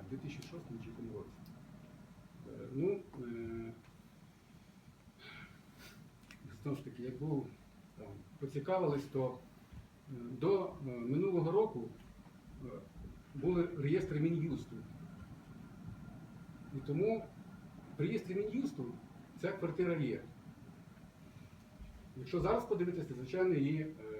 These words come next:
там не буде. Є? Да, технічно. Є відповідь, є. На рахунок автомобіля. Автомобіль був м-, мною придбаний, е,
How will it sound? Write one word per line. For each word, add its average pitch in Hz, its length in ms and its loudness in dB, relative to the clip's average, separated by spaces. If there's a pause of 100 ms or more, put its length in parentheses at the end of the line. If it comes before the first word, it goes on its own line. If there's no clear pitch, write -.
(640)
там 135 200 2
не 123 60 2
буде. 104 260 -4 (1500)
Є? 165 200 4 (540)
Да, 117 200 -8 (180)
технічно. 127 360 -10 (260)
Є 143 120 2
відповідь, 120 300 -4 (100)
є. 107 60 -8 (720)
На 135 100 2
рахунок 208 360 2
автомобіля. 156 600 4 (400)
Автомобіль 202 520 2
був 185 180 2
м-, 160 360 4 (100)
мною 151 420 8 (240)
придбаний, 135 500 4
е, 117 40 -2